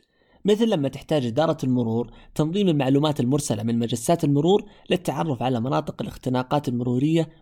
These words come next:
ومنع الحوادث. هنا يجي دور النانو. تمكن فريق من الباحثين من جامعة ساوثهامبتون من اختراع قرص مدمج صغير مصنوع من زجاج نانوي. هذا الزجاج أو هذا القرص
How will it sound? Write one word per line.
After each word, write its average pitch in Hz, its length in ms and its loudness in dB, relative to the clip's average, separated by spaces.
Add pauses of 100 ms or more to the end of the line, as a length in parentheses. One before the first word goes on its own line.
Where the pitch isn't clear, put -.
ومنع 175 280 2
الحوادث. - 520 -8 (720)
هنا 226 260 4
يجي 175 260 2
دور 147 220 4
النانو. 113 420 -4 (560)
تمكن 233 400 0
فريق 147 420 -4
من 143 180 -2
الباحثين 127 680 0
من 113 120 0
جامعة 135 380 -2
ساوثهامبتون 147 1000 -2 (460)
من 147 120 2
اختراع 180 420 0
قرص - 420 -2
مدمج 135 480 0
صغير 185 540 0 (260)
مصنوع 160 440 0
من 143 120 0
زجاج 135 420 0
نانوي. 113 440 -2 (540)
هذا 214 240 2
الزجاج 123 540 -2
أو 120 160 -6
هذا 185 260 2
القرص 147 440 0